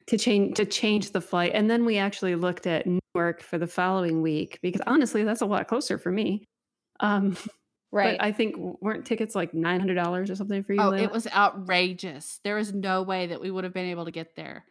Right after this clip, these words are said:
Speaker 3: And, um, 'cause I pulled my daughter out of school to go to <laughs> Chicago.
Speaker 2: Yes.
Speaker 1: It's educational.
Speaker 3: It is educational.
Speaker 2: These are the experiences she will remember her whole life.
Speaker 3: And,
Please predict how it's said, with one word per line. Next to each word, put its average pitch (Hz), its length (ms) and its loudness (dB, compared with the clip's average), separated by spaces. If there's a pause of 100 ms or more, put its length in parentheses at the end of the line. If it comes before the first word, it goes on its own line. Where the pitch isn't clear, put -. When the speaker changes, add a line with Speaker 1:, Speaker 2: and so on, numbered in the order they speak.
(600)
Speaker 3:
And, 175 540 2
um, 170 460 -4 (160)
'cause 262 220 -2
I 262 120 2
pulled 254 260 0
my 185 140 4
daughter 185 420 2
out 165 120 0
of 165 120 -6
school - 640 -6 (480)
to - 120 -2
go 220 160 6
to 202 60 0
<laughs> - 120 -4
Chicago. 214 720 4 (500)
Speaker 2:
Yes. 208 440 0
Speaker 1:
It's 220 100 6 (180)
educational. 175 680 2 (500)
Speaker 3:
It 254 160 4
is 254 160 4
educational. 196 920 -6 (260)
Speaker 2:
These 269 340 2
are 359 80 4
the 339 140 4
experiences 254 840 2
she - 160 -2
will 202 160 0
remember 202 440 -4
her 202 160 -8
whole 185 260 -4
life. - 280 -12
Speaker 3:
And, 190 540 -2